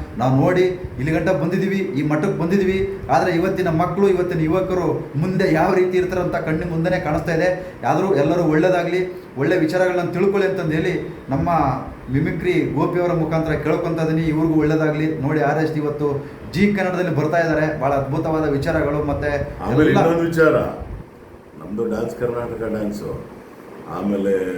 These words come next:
Speaker 2: ಇನ್ನೊಂದು Bigg Boss ಯಾವುದೇ ಆಗಿರ್ಲಿ, ಎಲ್ಲನೂ ಬಿಡಲ್ಲ. ನನಗೂ ಕೂಡ ಕಾಮೆಂಟ್ ಹಾಕ್ತಾರೆ, ಹೇಳ್ತಾರೆ, "ಏ, ಏನ್ರಿ ಡ್ಯಾನ್ಸ್‌ಗಳು ಗೊತ್ತಿರೋರಿಗೆ ನೀವು ಕೊಡ್ಬೇಕು, ನಿಮ್ಮಂಥವ್ರೆಲ್ಲ ಹೋಗ್ಬಿಟ್ರೆ ಹೆಂಗ್ರಿ?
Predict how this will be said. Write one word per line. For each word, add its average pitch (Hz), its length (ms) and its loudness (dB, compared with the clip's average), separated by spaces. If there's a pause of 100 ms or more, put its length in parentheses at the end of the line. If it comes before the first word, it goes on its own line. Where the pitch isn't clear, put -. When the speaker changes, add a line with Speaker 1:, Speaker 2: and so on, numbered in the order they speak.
(320)
Speaker 2:
ಇನ್ನೊಂದು 104 360 -2
Bigg 101 240 -4
Boss 101 420 0
ಯಾವುದೇ 104 300 -2
ಆಗಿರ್ಲಿ, 90 600 -4 (280)
ಎಲ್ಲನೂ 117 360 -2
ಬಿಡಲ್ಲ. 113 340 0
ನನಗೂ 113 460 -2
ಕೂಡ 117 180 0
ಕಾಮೆಂಟ್ 110 440 -2
ಹಾಕ್ತಾರೆ, 110 340 -2
ಹೇಳ್ತಾರೆ, 113 760 2 (320)
"ಏ, 117 320 2
ಏನ್ರಿ 127 640 0 (260)
ಡ್ಯಾನ್ಸ್‌ಗಳು 123 460 -2
ಗೊತ್ತಿರೋರಿಗೆ 131 560 2
ನೀವು 127 260 -2
ಕೊಡ್ಬೇಕು, 127 420 -2
ನಿಮ್ಮಂಥವ್ರೆಲ್ಲ 131 640 0
ಹೋಗ್ಬಿಟ್ರೆ 120 440 0
ಹೆಂಗ್ರಿ? 135 580 0